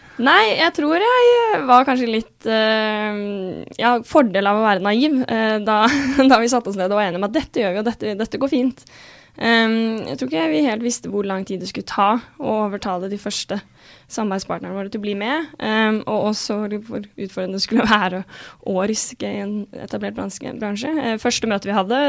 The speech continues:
så fikk vi høre at vi var helt høl i huet, og bare måtte dra tilbake på skolen og sette oss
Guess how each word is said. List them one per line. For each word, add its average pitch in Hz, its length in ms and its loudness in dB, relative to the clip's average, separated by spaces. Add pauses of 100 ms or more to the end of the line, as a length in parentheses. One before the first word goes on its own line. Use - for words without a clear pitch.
(120)
så 302 80 -4
fikk 262 220 -4
vi 202 100 -2
høre 185 220 -4
at - 80 -14
vi 185 100 -6
var 180 140 -6
helt - 180 -12
høl 190 220 0
i - 80 0
huet, 226 260 2 (460)
og 214 100 0
bare 202 160 2
måtte 196 160 -2
dra 190 220 0
tilbake 202 340 -6
på 202 180 0 (460)
skolen 190 400 -4
og 202 80 -8
sette 202 240 -10
oss 185 160 -8